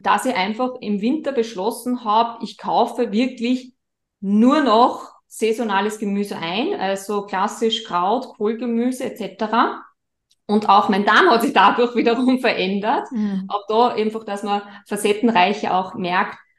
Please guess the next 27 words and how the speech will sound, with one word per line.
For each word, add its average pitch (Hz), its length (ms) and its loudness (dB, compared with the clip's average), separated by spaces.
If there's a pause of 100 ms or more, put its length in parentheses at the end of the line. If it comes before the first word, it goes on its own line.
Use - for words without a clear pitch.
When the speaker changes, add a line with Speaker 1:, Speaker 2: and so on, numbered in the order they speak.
(160)
Speaker 1:
ähm, 185 480 4
wie 185 160 -6
geht 185 220 -4
der 196 80 -2
Darm 180 340 0
auch 180 300 0
mit, 190 320 -8
äh, 180 560 2
diesen 254 460 -2 (160)
Lebensmitteln 226 640 -2
einfach 190 320 -8 (100)
vermehrt 190 400 -2
um, 240 160 2
wann 185 160 2
er's - 420 -2
geballter 156 480 -2
kriegt - 320 -2
und 185 120 -2
nicht, 175 320 -4
Speaker 2:
Mhm. 226 180 -2
Speaker 1:
nicht 170 400 -10
nur 175 100 -10
hin 190 160 -2
und 175 140 -6
wieder. 175 440 0 (580)
Äh, 196 380 6 (180)
und 208 580 0